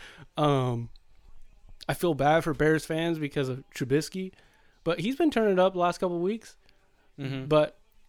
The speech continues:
Speaker 1: man, you know, when you see Deshaun Watson, they always do the comparison, Deshaun Watson, Pat Mahomes. It's like, damn.
Speaker 2: Yeah, he's nowhere. And plus, Lamar Jackson's in the mix.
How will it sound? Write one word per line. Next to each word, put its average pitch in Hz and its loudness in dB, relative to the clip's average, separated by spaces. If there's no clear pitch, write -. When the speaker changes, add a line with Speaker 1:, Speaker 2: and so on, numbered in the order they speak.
Speaker 1:
man, 143 2
you 127 0
know, 123 0
when 120 0
you 120 0
see 131 -2
Deshaun 123 0
Watson, 127 -2
they 139 2
always 143 4
do 135 -2
the 127 -2
comparison, 131 0
Deshaun 127 -4
Watson, 123 -4
Pat 127 -4
Mahomes. 127 -6
It's - -20
like, 156 -12
damn. 156 6
Speaker 2:
Yeah, 104 -10
he's 113 -10
nowhere. 98 -12
And 104 -16
plus, 113 -12
Lamar 110 -12
Jackson's 117 -12
in 113 -14
the 113 -14
mix. 120 -16